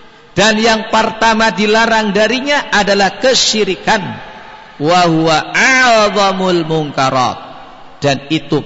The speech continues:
praktek kemungkaran yang paling besar. Jadi praktek-praktek kesyirikan yang terjadi di tengah masyarakat kita,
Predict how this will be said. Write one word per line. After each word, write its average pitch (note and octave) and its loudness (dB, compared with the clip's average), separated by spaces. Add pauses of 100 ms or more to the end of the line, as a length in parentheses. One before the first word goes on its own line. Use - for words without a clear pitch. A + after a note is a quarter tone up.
praktek - -2
kemungkaran E3+ 0
yang C3+ -2
paling B2 -2
besar. G#2+ -6 (1500)
Jadi C4+ 0
praktek-praktek B3 -2
kesyirikan A#3 0
yang G#3+ -2
terjadi G3 0
di - -10
tengah G3 0
masyarakat F#3+ -2
kita, D4+ -4